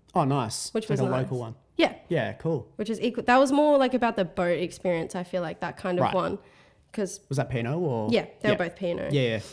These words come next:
Speaker 2: Both really fun.
Speaker 1: They're
Speaker 2: And
Speaker 1: just great.
Speaker 2: Yeah.
Speaker 1: They really are. Like, everything is inclusive.
Speaker 2: Yes.
Speaker 1: It's awesome, except for the drinks. That's separate.
Speaker 2: Yeah, I never,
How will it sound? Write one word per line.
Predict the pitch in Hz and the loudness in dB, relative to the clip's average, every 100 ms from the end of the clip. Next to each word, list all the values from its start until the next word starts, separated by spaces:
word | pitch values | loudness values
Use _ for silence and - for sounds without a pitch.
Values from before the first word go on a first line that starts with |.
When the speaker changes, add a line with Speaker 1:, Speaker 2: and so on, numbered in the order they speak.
| - _ - | -20 _ 0
Speaker 2:
Both | 262 254 | 0 0
really | 208 196 | 0 0
fun. | 190 185 165 170 190 _ _ _ - | 0 -4 -6 -6 -10 _ _ _ -8
Speaker 1:
They're | 202 | -2
Speaker 2:
And | 196 | 0
Speaker 1:
just | 202 185 | 0 -2
great. | 120 113 139 - - - | -4 -2 -2 -4 -12 2
Speaker 2:
Yeah. | 220 175 | 2 4
Speaker 1:
They | 139 | 0
really | 160 180 | -2 -2
are. | 135 120 | -2 -4
Like, | 110 127 - | -8 -14 -10
everything | 151 180 185 | -8 -2 -2
is | 143 | 0
inclusive. | 135 120 120 - 147 - _ _ - | -2 -4 -8 -6 -8 -10 _ _ -6
Speaker 2:
Yes. | 208 185 - - - _ _ _ - | -2 -2 -6 -20 -20 _ _ _ -10
Speaker 1:
It's | 135 - | -10 -6
awesome, | 147 - - - | -6 -6 -10 -6
except | 127 135 | -4 -2
for | 117 | -4
the | |
drinks. | 117 113 151 - | -6 -6 -8 -8
That's | 113 - | -8 -8
separate. | - 127 - - - - - - - _ _ | -10 -8 -10 -10 -18 -20 -18 -18 -18 _ _
Speaker 2:
Yeah, | 220 170 185 - | -2 -2 -4 -6
I | 208 196 | -2 0
never, | 190 180 170 180 | 0 -2 -4 -6